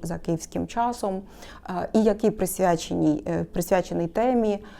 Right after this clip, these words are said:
е, внутрішня опора, як її побудувати, що це взагалі таке.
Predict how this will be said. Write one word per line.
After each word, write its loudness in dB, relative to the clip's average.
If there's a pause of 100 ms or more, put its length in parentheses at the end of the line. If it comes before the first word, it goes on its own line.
(140)
е, 4
внутрішня 2
опора, 4
як -2
її 0
побудувати, 0
що 4
це 0
взагалі 0
таке. -2